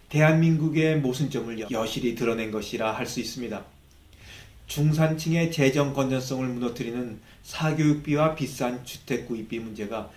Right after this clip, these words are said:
고스란히 자녀 문제와 연결되어 있기 때문이에요.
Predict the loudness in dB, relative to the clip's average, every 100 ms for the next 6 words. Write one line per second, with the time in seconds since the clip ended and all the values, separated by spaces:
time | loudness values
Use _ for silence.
0 | -20 -6 0 0 2 2 2 0 -4 -2
1 | 0 0 -2 -2 0 0 -2 -4 -4 -6
2 | -6 -8 -8 -10 -12 -12